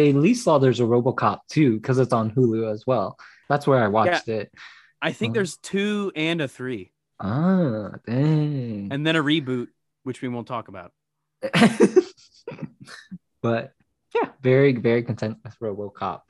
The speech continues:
Speaker 1: and all of our other movie se-, uh, selections. So, yep, that wraps up our episode for Where's the Action. Be on the lookout for,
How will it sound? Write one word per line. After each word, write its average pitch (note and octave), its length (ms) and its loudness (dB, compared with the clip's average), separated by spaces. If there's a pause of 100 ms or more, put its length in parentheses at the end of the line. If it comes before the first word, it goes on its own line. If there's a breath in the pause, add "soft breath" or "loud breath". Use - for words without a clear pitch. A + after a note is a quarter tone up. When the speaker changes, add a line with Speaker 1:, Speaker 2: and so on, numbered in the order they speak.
Speaker 1:
and G2 320 -14 (180)
all G#2 140 -6
of G2 80 -6
our G2 120 -6
other G2 220 -6
movie G2 260 -6
se-, G2 220 -10 (520 loud breath)
uh, F#2 160 -4
selections. F2+ 840 -10
So, F2+ 280 -12 (500 soft breath)
yep, F3+ 200 -4
that C3 120 2
wraps A#2+ 300 0
up G#2+ 140 -2
our A2 320 0 (420 loud breath)
episode A2+ 600 -2
for G#2 480 -2 (360 soft breath)
Where's A2 220 2
the G#2+ 160 2
Action. G#2+ 560 -2
Be A2 100 0
on G#2+ 180 0
the G#2+ 40 -4
lookout G#2+ 360 -4
for, G2+ 500 -4